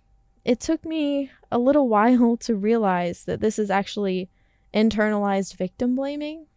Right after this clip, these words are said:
It's, if something were to happen to my friend, it would, one, not be their fault, and two, not be because of anything that they were wearing. It would be the fault of the person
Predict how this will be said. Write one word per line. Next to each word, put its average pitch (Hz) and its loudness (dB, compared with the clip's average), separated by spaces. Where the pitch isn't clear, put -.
It's, - -6
if 226 -2
something 269 0
were 226 0
to 202 -4
happen 214 -4
to - -6
my 185 0
friend, - -8
it 214 4
would, 202 -2
one, 240 2
not 220 4
be 202 0
their 185 0
fault, - -2
and 196 -2
two, 240 0
not 254 2
be 254 0
because 220 -2
of 202 -2
anything 190 -2
that 175 -6
they 185 -4
were 180 -6
wearing. 175 -6
It - -6
would 190 -4
be 196 -4
the 190 -2
fault 190 -2
of 180 -10
the 180 -4
person 180 -10